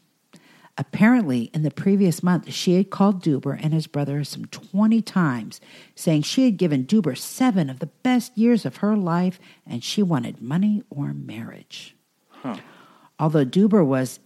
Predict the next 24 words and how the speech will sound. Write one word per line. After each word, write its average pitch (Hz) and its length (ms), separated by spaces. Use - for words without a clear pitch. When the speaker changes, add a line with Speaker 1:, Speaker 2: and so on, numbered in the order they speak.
Speaker 1:
at - 280
home 226 720
during 156 360
this 123 220
visit, 131 680
it 156 160
appears 202 480
Austin 143 480
took - 260
the 117 100
lead. - 420
He 262 180
told 156 320
Dora 196 300
that 165 160
the 117 80
family 190 420
believed 143 380
she - 340
was 127 220
responsible 127 600
for - 140
Rose's 131 480
murder. 110 460